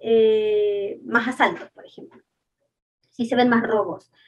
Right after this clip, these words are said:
Eh, hay algo que nosotros acá en Chile, y yo sí debo decir, eh, algo que no se veía tanto, o puede ser que incluso la, la televisión lo esté como, como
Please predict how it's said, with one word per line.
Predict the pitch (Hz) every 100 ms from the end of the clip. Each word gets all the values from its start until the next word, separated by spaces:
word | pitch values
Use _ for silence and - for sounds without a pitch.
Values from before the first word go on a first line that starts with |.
| _ _ _ _ -
Eh, | 220 220 220 -
hay | 208 233 -
algo | 269 285 233
que | 220
nosotros | 220 - 262 240 233
acá | 226
en | 226
Chile, | - 240 233
y | 208 196
yo |
sí | 196 - 220 214 _
debo | - 220 220 208
decir, | 202 - 269 262
eh, | 220 -
algo | - 226 226
que | 226
no | 220 226 277
se | -
veía | 262 262 247
tanto, | 277 269 233
o | 233 226 226
puede | 262 285
ser | 294 285
que |
incluso | 285 269 277 269
la, | 269 254
la | - 226
televisión | 233 233 233 233 247
lo | 254
esté | - 233
como, | 247 247 240 233 226 220
como | - 208